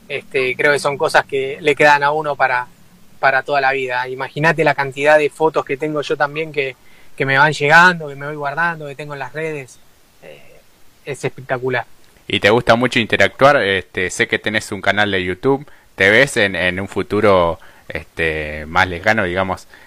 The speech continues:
Speaker 2: este, comentando carreras o, o bien, eh, creciendo mucho más en, en, en tu canal también, que es interesante el material que compartís allí?
Speaker 1: Sí, eh, es verdad, es que es algo que me gusta mucho,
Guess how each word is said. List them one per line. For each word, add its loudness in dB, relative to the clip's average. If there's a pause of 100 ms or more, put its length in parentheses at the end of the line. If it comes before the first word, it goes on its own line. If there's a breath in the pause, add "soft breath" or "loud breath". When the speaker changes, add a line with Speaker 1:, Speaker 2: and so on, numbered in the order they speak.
(160 loud breath)
Speaker 2:
este, -6
comentando 0
carreras 2
o, -4
o -4
bien, -6
eh, -14
creciendo -6
mucho -8
más -4
en, -10
en, -12
en -10
tu -8
canal -2
también, 0
que 0
es -4
interesante 0
el -2
material -2
que -8
compartís -6
allí? -12 (960)
Speaker 1:
Sí, 2
eh, -2 (200)
es -6
verdad, 2
es 2
que 4
es 0
algo 4
que -10
me -6
gusta -6
mucho, -4